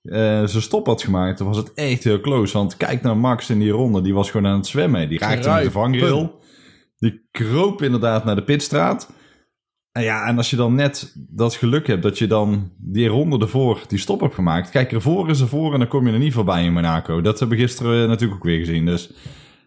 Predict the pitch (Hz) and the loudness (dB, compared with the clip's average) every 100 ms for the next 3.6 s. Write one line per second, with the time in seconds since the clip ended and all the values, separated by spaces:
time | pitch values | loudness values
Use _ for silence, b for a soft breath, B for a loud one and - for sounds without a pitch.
0 | B _ _ _ _ - 127 95 107 104 | B _ _ _ _ -4 -2 0 -2 -2
1 | 113 101 101 98 95 - 113 120 165 - | 0 2 2 -2 -10 -6 -2 2 0 -2
2 | 95 123 160 - 107 113 110 120 92 107 | -2 0 0 -2 -2 0 2 0 0 -4
3 | - 117 123 - - | -2 0 0 -2 -14